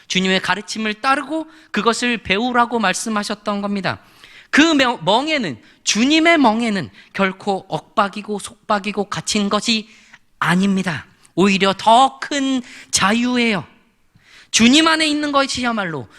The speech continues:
주님의 가르침을 지키는 것이야말로 참된 자유라는 겁니다. 율법의 멍에는 그것으로 무언가 이루려 한다면 그것은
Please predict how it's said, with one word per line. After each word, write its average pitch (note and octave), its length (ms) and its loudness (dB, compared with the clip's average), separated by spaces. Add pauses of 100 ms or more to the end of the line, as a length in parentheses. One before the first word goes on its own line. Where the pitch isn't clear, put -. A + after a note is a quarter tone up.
(180)
주님의 D4 400 4
가르침을 C#4+ 540 0
지키는 D#4 560 0
것이야말로 C#4 760 2 (260)
참된 C#4+ 760 0
자유라는 C4 560 0
겁니다. B3 520 -2 (640)
율법의 C4+ 440 2
멍에는 B3 500 -4 (260)
그것으로 C4 400 0
무언가 C#4 360 2
이루려 C#4 400 0
한다면 C4+ 420 -4
그것은 A#3+ 640 -4